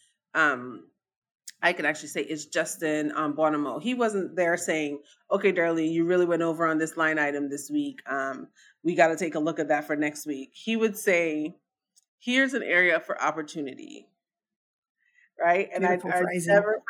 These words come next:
Speaker 2: Yeah.
Speaker 1: forget that. "Here's an area of opportunity. We needed to have spent three hundred dollars on this line item this week,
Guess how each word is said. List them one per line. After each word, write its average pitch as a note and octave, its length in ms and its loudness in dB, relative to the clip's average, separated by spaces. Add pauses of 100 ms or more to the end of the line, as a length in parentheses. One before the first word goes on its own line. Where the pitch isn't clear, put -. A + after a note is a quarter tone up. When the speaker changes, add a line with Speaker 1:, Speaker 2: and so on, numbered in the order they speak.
Speaker 2:
Yeah. G3+ 140 -2
Speaker 1:
forget - 100 -6
that. D3+ 200 -4
"Here's C4+ 280 -4
an D4 80 2
area A#3+ 260 2
of G#3+ 80 -2
opportunity. F#3+ 880 -2 (520)
We G3+ 240 -2
needed G#3 800 4
to F#3+ 460 -4
have F#3+ 160 0
spent E3+ 680 2 (100)
three A3 160 0
hundred A#3 260 0
dollars F#3+ 500 4
on F3 200 -6
this F3 200 -6
line F3+ 240 -2
item D#3+ 380 0
this E3 220 -6
week, D3 360 -4